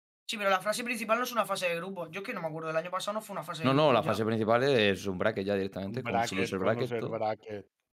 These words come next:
Speaker 3: Ah, sí, es
Speaker 1: Sí.
Speaker 3: como el año
Speaker 2: Una
Speaker 3: pasado,
Speaker 2: ronda
Speaker 3: fácil.
Speaker 2: eliminatoria ya desde cuartos, creo que es, ¿no? Y,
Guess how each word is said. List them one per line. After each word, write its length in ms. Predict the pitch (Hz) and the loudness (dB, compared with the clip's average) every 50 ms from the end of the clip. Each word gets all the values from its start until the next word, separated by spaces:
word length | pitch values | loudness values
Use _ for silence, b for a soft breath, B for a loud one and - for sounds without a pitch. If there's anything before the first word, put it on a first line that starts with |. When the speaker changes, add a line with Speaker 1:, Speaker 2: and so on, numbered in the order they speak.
| _ _ _ _ | _ _ _ _
Speaker 3:
Ah, 200 | - 113 95 - | -6 -6 -6 -4
sí, 100 | - 107 | -6 -6
es 40 | 104 | -6
Speaker 1:
Sí. 60 | - | -6
Speaker 3:
como 200 | - 117 113 110 | -4 -4 -4 -2
el 60 | 110 107 | -2 -2
año 220 | 107 110 110 107 | -2 -2 -4 -4
Speaker 2:
Una 140 | 101 98 101 | -2 0 0
Speaker 3:
pasado, 240 | 98 98 98 101 98 | 2 4 4 4 4
Speaker 2:
ronda 160 | - 95 107 | 4 2 2
Speaker 3:
fácil. 80 | 104 107 | 2 2
Speaker 2:
eliminatoria 540 | 104 104 101 104 101 101 - 117 127 131 117 | 2 2 2 2 2 2 4 4 6 6 6
ya 200 | 110 110 120 139 | 6 6 6 6
desde 640 | 135 120 104 101 104 101 101 101 98 95 95 95 | 6 6 4 4 4 6 6 6 6 6 4 2
cuartos, 400 | - - 110 123 135 131 151 143 | 2 2 2 2 2 0 -4 -6
creo 160 | - - 139 135 | -4 -6 -6 -6
que 160 | 135 147 170 | -6 -6 -8
es, 80 | 165 | -8
¿no? 160 | 151 170 202 - - | -10 -14 -16 -14 -12
Y, 440 | 110 101 98 95 92 90 101 - | -10 -8 -8 -8 -8 -10 -14 -18